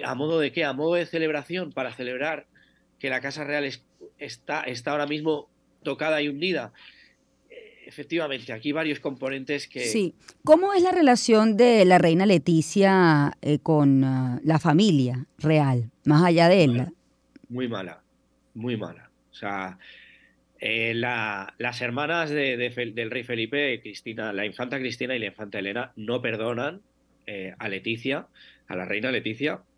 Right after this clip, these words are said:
Speaker 1: lo que hizo con su padre. Es decir, el padre, rey, rey emérito, rey Juan Carlos,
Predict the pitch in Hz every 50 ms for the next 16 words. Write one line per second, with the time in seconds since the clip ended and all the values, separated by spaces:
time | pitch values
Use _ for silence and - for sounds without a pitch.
0 | _ _ - 120 113 107 98 - 98 92 120 107 110 110 - 123 120 117 95 92
1 | 90 85 85 _ _ 104 104 98 107 90 - 101 92 - _ _ _ _ _ _
2 | _ _ _ _ _ _ _ _ _ _ _ _ _ _ _ _ - - 110 113
3 | 117 - 147 147 135 139 147 170 190 - _ _ - - 104 - 107 104 98 98
4 | - _ - 101 98 107 120 120 120 120 127 123 120 123 135 123 104 104 - -
5 | 107 98 113 120 120 120 139 160 185 - _